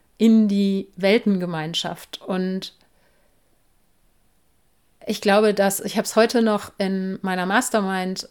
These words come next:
mit, äh, meiner lieben Kollegin Andrea <laughs> gesagt, dass stell dir vor, jeder Mensch, der frustriert durch sein Leben läuft auf der Welt,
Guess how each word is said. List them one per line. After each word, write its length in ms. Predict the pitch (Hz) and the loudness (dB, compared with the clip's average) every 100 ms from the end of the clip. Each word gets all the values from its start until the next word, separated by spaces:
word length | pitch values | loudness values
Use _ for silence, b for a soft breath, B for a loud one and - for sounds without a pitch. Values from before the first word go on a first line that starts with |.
| - | -8
mit, 480 | 190 185 185 - - | -6 -6 -8 -10 -6
äh, 200 | 190 185 | -6 -6
meiner 200 | 185 185 | -6 -4
lieben 260 | 196 196 196 | -2 -4 -4
Kollegin 580 | - 196 214 196 190 | -4 0 0 0 -2
Andrea 640 | 190 185 220 240 208 190 202 - - | -4 -2 2 4 2 0 -4 -4 -6
<laughs> 240 | - 202 | -6 -4
gesagt, 560 | 196 196 185 185 - - B B B B | -4 0 -2 -2 -8 -20 B B B B
dass 600 | - 196 190 185 - - - _ _ _ _ _ _ _ _ _ _ _ _ _ _ _ _ _ | -4 2 4 2 -2 -6 -10 _ _ _ _ _ _ _ _ _ _ _ _ _ _ _ _ _
stell 380 | - - 220 254 | -6 0 2 4
dir 140 | 294 294 | 4 0
vor, 400 | - 220 185 180 | 0 0 0 -2
jeder 600 | 180 175 220 269 302 311 | -4 0 2 2 2 0
Mensch, 680 | 196 190 202 214 - - _ - | 0 -2 -4 -4 -4 -6 _ -6
der 260 | 190 185 | -4 -4
frustriert 720 | 180 - 190 - - 240 269 226 | -6 -6 -6 -6 0 2 2 0
durch 140 | - | -4
sein 200 | 214 190 | -4 -4
Leben 280 | 175 175 165 | -4 -4 -6
läuft 540 | 160 165 208 - - | -4 -2 -4 -6 -10
auf 200 | 175 170 | -8 -8
der 160 | 175 160 | -8 -6
Welt, 480 | 156 156 269 - | -6 -4 -6 -8